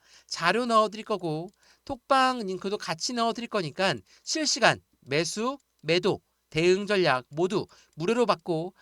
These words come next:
확실한 수익을 함께 만들어 가시면 더욱더 좋을 것 같습니다. 이해되시죠?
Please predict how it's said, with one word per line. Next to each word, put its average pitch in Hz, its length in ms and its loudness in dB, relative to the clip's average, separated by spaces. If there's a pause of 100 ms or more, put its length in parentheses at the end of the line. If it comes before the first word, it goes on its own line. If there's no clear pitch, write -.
(160)
확실한 254 540 2 (180)
수익을 190 540 -4 (180)
함께 302 420 -4
만들어 185 280 0
가시면 208 540 0 (360)
더욱더 185 580 -2 (420)
좋을 110 200 -12
것 - 140 -14
같습니다. 98 480 -16 (340)
이해되시죠? 143 560 -6